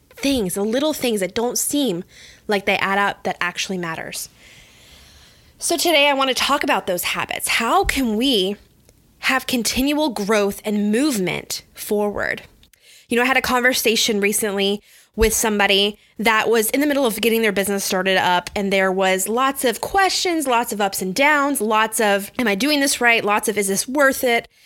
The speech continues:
Lots of whatever. And it was a traditional business idea, so it wasn't quite what we're used to in the online space, but I remember them saying, "This may not work out." And I said, "You know what? Even if it doesn't,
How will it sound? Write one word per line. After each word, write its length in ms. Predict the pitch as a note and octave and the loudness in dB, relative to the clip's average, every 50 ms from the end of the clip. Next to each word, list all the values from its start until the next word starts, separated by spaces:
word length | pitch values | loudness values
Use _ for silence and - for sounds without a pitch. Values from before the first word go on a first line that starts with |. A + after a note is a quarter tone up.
| - - - - _ _ - | -20 -20 -20 -20 _ _ -2
Lots 240 | B3+ C#4+ F#4 F#4 | 0 2 2 2
of 100 | - F4 | 0 0
whatever. 640 | B3+ F#3+ F#3 F3 E3+ G#3 B3+ - - - - - - - - - - - - - - _ | 0 0 0 2 4 4 4 2 0 -4 -6 -8 -10 -16 -20 -20 -20 -20 -20 -20 -6 _
And 100 | - B3 | 0 0
it 60 | B3 B3 | 2 2
was 120 | A#3+ A#3 | 0 -2
a 40 | A#3 | -2
traditional 540 | A3 - A#3+ A3+ D4 F#4+ - - - G#4 F4 | -2 -2 0 0 0 0 0 0 0 0 0
business 440 | G#3 G#3+ G#3 G3+ G3 G3 G3 G3 | 2 0 0 0 0 -2 -2 -2
idea, 480 | G3 F#3 E3+ F3+ F3 D#3 D3+ D#3+ D#3+ G#3 - - - - | -2 -2 0 0 0 0 2 0 0 -4 -6 -14 -20 -12
so 200 | - - - C#4 | -4 0 2 2
it 120 | C4 B3 A3+ | 2 2 4
wasn't 340 | B3 C#4+ D#4 - G4+ C#4+ - | 2 2 2 2 0 -2 -4
quite 380 | - - - C4 C4 - - - _ _ _ _ _ _ | -6 -4 0 0 0 0 -2 -6 _ _ _ _ _ _
what 180 | - B3+ B3 A3+ | -4 -2 0 2
we're 100 | G#3+ A3 | 2 2
used 320 | A3 G3+ G#3 A3+ A#3+ - - | 2 2 0 0 -2 -2 -2
to 120 | - B3+ | -2 -2
in 80 | B3 A3+ | -2 -2
the 120 | G#3+ - | -2 -2
online 360 | - F#3+ G3 G3 F#3 F#3 F#3 | -2 -2 -2 -2 -2 -2 -4
space, 480 | F3+ - - - F#3+ G#3 C4+ D4 C#4+ - - | -4 -4 -2 0 2 2 2 0 -2 -4 -6
but 360 | - G3 A#3 A#3 A3+ A3+ - | -2 0 2 4 4 4 2
I 60 | - A#3+ | 0 0
remember 400 | B3+ C4+ B3+ C#4+ E4+ F#4+ G#4 F4+ | 0 0 2 2 2 2 2 2
them 180 | C4 C#4+ A#3+ | 2 0 0
saying, 540 | A3 - - A#3 G#3 G3+ G3 G3 G3 G3 G3+ - _ _ _ _ _ _ _ _ _ _ _ _ | -2 -2 0 2 2 2 2 0 -2 -4 -6 -10 _ _ _ _ _ _ _ _ _ _ _ _
"This 180 | - C#4+ E4+ - | -2 -2 0 2
may 160 | D#4+ D#4 C#4+ | 2 2 2
not 200 | C4 A#3 F#3+ - | 2 2 2 0
work 200 | F#3+ F#3 F3+ - | 0 -2 -2 -2
out." 220 | - F#2+ - - - _ _ _ _ - _ | -4 -4 -4 -6 -12 _ _ _ _ -12 _
And 120 | - A3 A#3 | -2 -2 0
I 60 | A#3+ | 0
said, 180 | A#3+ - A#3 | 0 0 0
"You 100 | A3 A#3 | 0 0
know 140 | A#3+ B3+ C#4+ | 0 0 0
what? 320 | C#4+ C4 C4+ C4+ C4 B3 - - _ _ _ _ | 0 0 0 0 0 -2 -4 -8 _ _ _ _
Even 220 | - C4+ C#4 E4+ F4+ | -2 0 2 2 2
if 140 | F#4+ - | 2 2
it 100 | D#4 A#3+ | 0 0
doesn't, 460 | G3+ G#3 F3 F3+ F3+ F#3+ F#3 - - | 2 0 0 0 0 -2 -4 -4 -6